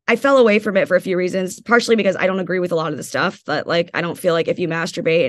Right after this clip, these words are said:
and I write about this in the book, and you, like, crash your car on the way to confession, that you should go to hell forever. Like, I think that's a little, it's, like,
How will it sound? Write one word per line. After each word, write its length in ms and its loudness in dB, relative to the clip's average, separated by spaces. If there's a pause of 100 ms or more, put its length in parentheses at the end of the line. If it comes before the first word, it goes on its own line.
and 120 -8
I 60 -2
write 140 4
about 140 0
this 100 -2
in 60 -6
the 40 -4
book, 220 -2
and 80 -4
you, 80 -2
like, 140 -4
crash 280 0
your 80 2
car 420 2
on 120 0
the 80 -2
way 80 4
to 60 2
confession, 400 -4
that 120 -4
you 60 -6
should 160 -8
go 80 0
to 80 -2
hell 160 -2
forever. 420 2
Like, 140 4
I 60 0
think 120 -6
that's 140 -8
a 40 -4
little, 380 -2 (320)
it's, 160 -6
like, 140 0